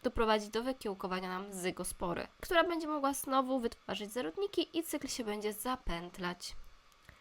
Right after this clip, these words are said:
I tutaj w-, właśnie w po-, w momencie połączenia się tych komórek, zlania się tego jądra kom-, tych jąder komórkowych mamy diplofazę. A przez cały czas tutaj wszędzie mamy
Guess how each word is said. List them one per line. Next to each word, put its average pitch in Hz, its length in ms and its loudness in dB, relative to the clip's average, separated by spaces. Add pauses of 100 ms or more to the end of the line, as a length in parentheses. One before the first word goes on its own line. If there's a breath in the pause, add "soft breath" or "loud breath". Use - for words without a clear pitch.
(320 loud breath)
I 320 80 4
tutaj 294 300 2
w-, 240 100 0
właśnie 226 340 0
w 214 40 -12
po-, 208 320 0
w - 80 -14
momencie 190 440 -4
połączenia 185 680 -2
się 175 220 -6 (260)
tych - 180 -2
komórek, 240 500 2
zlania 233 300 0
się - 120 -6
tego 185 200 -2
jądra 277 340 2
kom-, 233 200 -8
tych - 260 -10
jąder 285 360 0
komórkowych 247 600 -4
mamy 262 440 0
diplofazę. 214 720 -2 (800 loud breath)
A 349 120 8
przez 311 260 -6
cały 254 280 2
czas 233 220 -4
tutaj 233 360 -2
wszędzie 196 460 0
mamy 185 420 -2